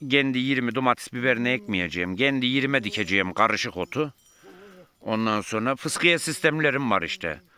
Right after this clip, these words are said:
Salatalığı bilmem şunu bunu acuru ya kol gibi kol gibi şeyin içinde kaldı. Bahçenin içinde kaldı ya. Toplayan yok, iden yok. Dört tane acur topluyorsun yiyorsun. E, ondan sonrası yok.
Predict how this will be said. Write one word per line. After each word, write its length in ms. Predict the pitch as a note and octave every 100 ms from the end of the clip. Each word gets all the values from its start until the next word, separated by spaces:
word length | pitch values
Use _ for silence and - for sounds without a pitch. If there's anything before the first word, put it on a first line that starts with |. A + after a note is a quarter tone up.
| _ - _ _
Salatalığı 720 | - D#3+ E3 C#3+ C3+ C3 A#2+
bilmem 360 | D3 E3 D3+ B2
şunu 300 | - D#3 D3
bunu 160 | D3+
acuru 360 | C#3+ D3 D3+ C3+
ya 140 | D3+
kol 320 | D#3+ C3 E3+ D#3+
gibi 220 | D3 C#3
kol 180 | D3+ C#3+
gibi 180 | B2+
şeyin 260 | C3+ D#3 C#3+
içinde 340 | D3+ C#3 C3
kaldı. 340 | B2 C3 A#2+ A2+
Bahçenin 420 | C3 - B2 C3
içinde 380 | C#3+ A2 G#2+ A2+
kaldı 340 | A2 A2 F#2
ya. 260 | E2 C#2 C#2 - - - - -
Toplayan 580 | - G3 E3+ C#3 C#3+ C3+
yok, 320 | B2+ A#2 A2+ G#2
iden 340 | C#3+ B2+ C3+
yok. 440 | A#2 A2 G#2 - -
Dört 240 | F3 -
tane 180 | A#2+ G#2+
acur 300 | A#2 C3 D3
topluyorsun 560 | - E3+ F3 G3 G3
yiyorsun. 380 | F#3 C3+ G#2 F2 D3
E, 220 | E3+ F3+
ondan 380 | F3+ F#3+ G3+ G3
sonrası 500 | F3 D#3+ C#3+ C#3 F#3+
yok. 300 | E3 D#3